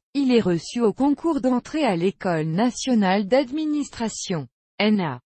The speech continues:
qu'il intègre en mille neuf cent quatre-vingt-quatre, administrateur civil,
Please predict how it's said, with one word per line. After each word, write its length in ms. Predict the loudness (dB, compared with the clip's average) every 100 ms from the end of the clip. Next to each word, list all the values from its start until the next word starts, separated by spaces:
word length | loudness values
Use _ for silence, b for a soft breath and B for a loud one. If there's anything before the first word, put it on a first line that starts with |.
| _
qu'il 240 | -10 -6 -4
intègre 480 | -2 -2 -2 -2 0
en 100 | 2
mille 260 | 4 4
neuf 180 | 2 -2
cent 180 | -4 -2
quatre-vingt-quatre, 960 | -2 -2 -2 2 0 0 -2 -2 -6 -18 -18 _ -2
administrateur 1080 | -2 2 2 4 4 2 -2 -4 -2 -4 -4
civil, 600 | -8 -6 -4 -4 -6